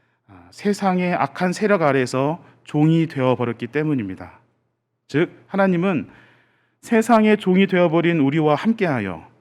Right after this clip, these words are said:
구원하시기 위하여 자기를 비우시고 낮추시고 죽기까지 순종하시는 분, 그리하심으로써 우리를 구원하시는 분이라고 찬가는 노래하고 있습니다.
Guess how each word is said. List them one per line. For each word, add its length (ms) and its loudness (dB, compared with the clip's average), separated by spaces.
구원하시기 720 -2
위하여 420 0
자기를 400 2
비우시고 580 -4
낮추시고 800 -4
죽기까지 640 -4
순종하시는 760 -4
분, 240 -10
그리하심으로써 1000 0
우리를 400 -2
구원하시는 640 -2
분이라고 680 -2
찬가는 600 -4
노래하고 420 -4
있습니다. 420 -14